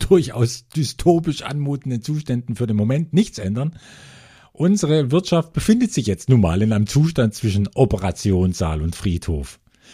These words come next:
und wird nur durch Schulden beatmet. Aber um fair und ausgleichend zu sein, möge keiner denken, es wären nur die Politiker und Angela Merkel schuld.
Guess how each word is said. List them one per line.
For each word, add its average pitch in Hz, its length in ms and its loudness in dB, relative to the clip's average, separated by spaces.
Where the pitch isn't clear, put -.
und 131 260 6
wird 123 200 4
nur 123 300 8
durch 101 260 4
Schulden 98 400 6
beatmet. - 640 -6
Aber 101 500 -2
um 117 140 2
fair 151 300 -2
und 151 100 -4
ausgleichend 123 560 -4
zu 98 100 -8
sein, 73 300 -8
möge 139 640 6
keiner 120 480 2
denken, 113 380 2
es 101 160 -2
wären 101 260 2
nur 143 140 4
die 156 100 0
Politiker 139 480 0
und 117 100 0
Angela 107 360 0
Merkel 160 320 2
schuld. 82 340 -2